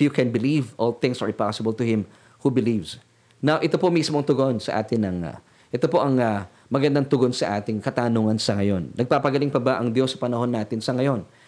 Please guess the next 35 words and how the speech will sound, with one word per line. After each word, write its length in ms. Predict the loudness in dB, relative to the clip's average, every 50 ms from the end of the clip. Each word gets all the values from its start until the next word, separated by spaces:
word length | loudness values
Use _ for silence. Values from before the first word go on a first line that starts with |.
| -14 _ -2
Ano 120 | -2 -2
sa 80 | 0 0
palagay 300 | 0 0 0 2 2 2
mo? 240 | 2 0 0 -2 -4 -10 _ _ _ _ _ _ 0
Well, 340 | 2 2 2 2 0 -2 -6 -12 _ -8
sagot 240 | -4 -2 -2 0 0
po 80 | 0 0
ng 140 | 0 0 0
Panginoon, 540 | 0 0 0 0 0 0 0 -2 -2 -4 -8 -12 _ _ _ _ _ _ _ _
we 80 | 0 0
have 220 | 2 0 -2 -2 -2
two 160 | -2 -2 0
choices. 640 | 2 2 2 2 0 0 -2 -2 -4 -4 -12 -16 _ _ _ _ _ _ _ -4 -2
Manatili 480 | 0 0 0 0 0 0 0 2 0
po 160 | 0 2 2
kayo 100 | 2 2
sa 140 | 2 0 0
inyong 140 | 0 0 0
unbelief 400 | 0 0 0 -2 -2 -4 -6 -10 -4 2
or, 480 | 4 6 6 6 6 4 2 0 -4 -10 _ _ _ _ _ _ _ _ _ _ _ _
sabi 260 | -4 -2 -2 0 2 0
ni 80 | 0
Jesus, 460 | 0 0 0 0 0 0 -2 -4 -2
"If 240 | -2 -2 -2 -2 -4 -4 0
you 240 | 2 2 2 2 2
can 180 | 0 2 2
believe, 320 | 4 4 4 4 4 4 2 2
all 160 | 0 2 2
things 180 | 0 -2 0 0 0
are 80 | 0
possible 480 | 0 0 0 0 -2 -2 -2 -2 -2 -2 -4 -10 -20 -20 _ _ _ -4
to 40 | -2 0
him 320 | 2 2 2 0 -2 -6 -8 -8
who 80 | -6
believes." 560 | -6 -6 -8 -8 -12 -12 -14 -16 -16 -16 -18